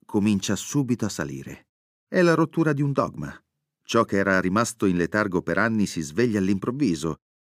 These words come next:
e in finanza non esiste nulla di più pericoloso di qualcosa che non si muove mai, perché poi, quando si muove... Gli operatori di tutto il mondo iniziano a inviare contemporaneamente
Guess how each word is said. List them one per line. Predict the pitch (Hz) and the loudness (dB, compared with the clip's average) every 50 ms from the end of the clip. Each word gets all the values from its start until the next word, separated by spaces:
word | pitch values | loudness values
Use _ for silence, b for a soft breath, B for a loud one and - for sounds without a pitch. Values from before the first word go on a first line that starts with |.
| _ _ | _ _
e | - - | -4 0
in | 180 180 | 0 0
finanza | - 214 185 139 120 127 120 - - 127 113 104 101 B B B B B B | 2 2 2 2 2 2 0 0 2 2 2 2 0 B B B B B B
non | - 165 165 160 | -2 0 2 2
esiste | 170 160 151 165 - - 165 147 | 2 2 0 0 0 0 0 0
nulla | 143 143 165 151 120 107 98 98 | 2 2 2 2 4 4 2 2
di | 80 95 95 | 2 0 -2
più | - - 156 147 - | 0 0 -2 0 0
pericoloso | - 117 120 113 - 151 156 175 175 160 - 147 | 0 0 0 2 2 2 2 2 2 0 0 0
di | 123 120 | -2 0
qualcosa | - 120 113 107 - - 139 113 120 110 | 0 0 0 0 0 0 -2 0 -2 -2
che | - - 110 | -2 0 0
non | 101 110 110 | 0 0 0
si | - - 113 | 0 0 -2
muove | 104 113 123 107 107 | 0 0 0 0 0
mai, | 90 78 71 69 69 76 76 - _ _ _ _ _ _ _ _ | -2 -2 -4 -6 -8 -8 -8 -10 _ _ _ _ _ _ _ _
perché | - 69 71 - - 85 | -10 -10 -8 -4 -4 -2
poi, | - 113 110 107 104 95 90 82 - _ _ _ _ _ _ | 0 2 4 4 4 4 2 0 -2 _ _ _ _ _ _
quando | _ - 95 87 78 71 80 | _ -4 -4 -2 -2 -4 -4
si | - - | -4 -4
muove... | 113 104 82 71 80 92 - 78 73 69 - - - _ _ _ _ _ _ _ _ _ _ _ _ _ _ _ _ _ - | -4 -4 -4 -6 -6 -8 -8 -10 -10 -12 -12 -16 -20 _ _ _ _ _ _ _ _ _ _ _ _ _ _ _ _ _ -2
Gli | 165 180 | 2 2
operatori | 190 190 208 196 202 - 131 110 101 101 | 2 4 2 2 2 4 4 4 4 4
di | 190 147 101 | 4 2 2
tutto | 104 175 165 - - | 0 0 -2 0 0
il | 156 156 | 0 2
mondo | 156 175 185 170 143 139 | 2 0 0 2 2 2
iniziano | 123 113 117 107 - - 110 101 101 | 2 2 2 0 -2 -2 -2 0 2
a | 104 | 2
inviare | 104 104 117 123 107 - 90 | 2 2 2 2 2 2 0
contemporaneamente | - - 110 107 - - 170 151 143 - 143 135 135 131 131 127 123 123 123 143 156 151 143 - 135 120 - - | 0 0 -2 -2 0 0 0 0 0 -2 -2 0 0 0 0 0 0 0 0 0 -2 -2 -2 0 0 0 0 -2